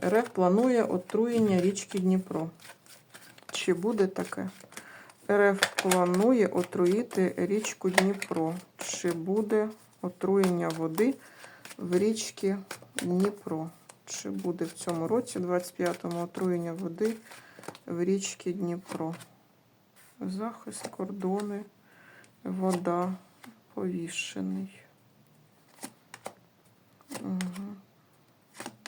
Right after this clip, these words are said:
Зробити боляче українцям, бачите, нанести якийсь такий болісний удар по воді, е, залякати. Але прям повного отруєння мені показує повішений. А ну-ка ще раз.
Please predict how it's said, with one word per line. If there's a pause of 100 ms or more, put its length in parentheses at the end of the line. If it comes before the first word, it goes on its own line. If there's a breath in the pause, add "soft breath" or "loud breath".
(1400 loud breath)
Зробити
боляче
українцям, (160)
бачите,
нанести
якийсь
такий
болісний
удар
по
воді, (560 loud breath)
е,
залякати.
Але
прям
повного
отруєння
мені
показує
повішений.
А
ну-ка
ще
раз.